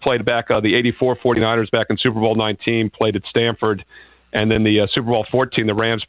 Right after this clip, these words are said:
played in the, uh, the Coliseum. Uh, the Rams lost, of course, as an underdog. The forty-niners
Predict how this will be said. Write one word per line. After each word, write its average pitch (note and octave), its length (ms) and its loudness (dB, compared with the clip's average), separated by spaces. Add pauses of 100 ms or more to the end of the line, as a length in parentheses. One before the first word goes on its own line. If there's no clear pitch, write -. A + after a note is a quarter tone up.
played A2+ 160 2
in G#2 60 0
the, G2+ 200 2
uh, G2 40 0
the F#2+ 80 -4
Coliseum. G#2+ 800 -2 (520)
Uh, F#2+ 140 0
the G2+ 100 -2
Rams A2+ 300 0
lost, A2+ 340 0
of A2+ 80 -2
course, A2+ 280 -2
as G#2+ 80 -2
an A2 80 0
underdog. G#2+ 320 0
The F#2+ 100 -8
forty-niners G#2+ 480 0